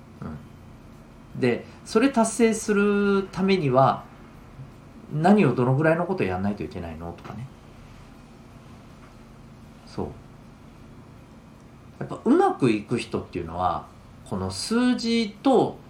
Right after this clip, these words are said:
数字に絡んだいろんなものを、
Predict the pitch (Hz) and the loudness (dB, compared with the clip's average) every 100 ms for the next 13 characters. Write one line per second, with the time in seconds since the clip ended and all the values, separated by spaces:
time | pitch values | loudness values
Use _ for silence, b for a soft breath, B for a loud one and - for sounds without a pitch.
0 | - - 208 226 208 226 214 208 185 196 | -14 -4 -2 0 0 0 0 -2 2 4
1 | 202 143 131 131 95 - 156 190 220 220 | 4 4 4 6 4 -2 0 2 2 2
2 | 214 208 214 175 95 101 107 80 | 2 4 4 2 0 -2 -2 -4